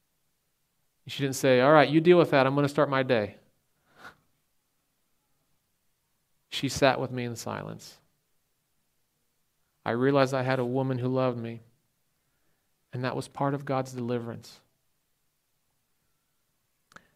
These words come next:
Hey, be that person.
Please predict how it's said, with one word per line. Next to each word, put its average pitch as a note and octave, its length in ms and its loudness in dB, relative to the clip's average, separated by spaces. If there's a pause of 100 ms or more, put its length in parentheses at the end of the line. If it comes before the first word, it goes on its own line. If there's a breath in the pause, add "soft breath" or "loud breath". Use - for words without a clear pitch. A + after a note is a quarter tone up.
Hey, C#3 320 0 (2250)
be F3+ 240 6
that E3+ 300 6
person. D3 500 0